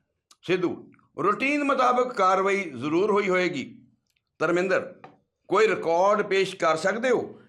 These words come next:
ਜਿਸ ਤੋਂ ਸਾਬਿਤ ਹੋ ਸਕੇ ਕਿ ਗੁਰਜੀਤ ਸਿੰਘ ਕਥਿਤ ਸਮਗਲਰ ਦੀ ਡਿਫਾਲਟ ਜ਼ਮਾਨਤ ਹੋਣ ਦੇ ਕਾਰਨ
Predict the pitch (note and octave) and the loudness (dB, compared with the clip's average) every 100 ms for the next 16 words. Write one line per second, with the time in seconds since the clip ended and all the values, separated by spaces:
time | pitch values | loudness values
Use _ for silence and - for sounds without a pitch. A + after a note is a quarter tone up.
0 | A2 E3 G#3+ A#3 G#3 E3+ D#3 F3 D3 D#3+ | -14 -10 -4 -2 0 0 0 0 -4 -4
1 | E3 F#3+ D3 - - _ - G3+ G#3 D3+ | -4 -2 -4 -4 -16 _ -4 -2 0 0
2 | F3 D3 D#3 G3 G#3 F#3 G3+ G#3 G#3+ G#3+ | -2 -2 -6 -6 -8 -10 -6 -4 -4 -6
3 | - - F#3 C4+ B3+ - - D3+ D3+ F#3 | -8 -6 -4 -4 -6 -8 -8 -2 -2 0
4 | G3+ C3 G#2 - - A#2 G3 G#3 F#3+ E3 | 0 0 -4 -18 -20 -8 -6 -2 -2 0
5 | E3 F3+ G3+ G#3 G3 - B2+ B2 D#3 D#3 | 2 2 2 0 -6 -10 -12 -6 -2 0
6 | E3 G3 G#3 - - _ _ D#3 F3 F3+ | 0 -2 -4 -6 -20 _ _ -6 -4 -4
7 | F#3 E3 E3 G3+ C#3+ - | -4 0 0 0 -2 -6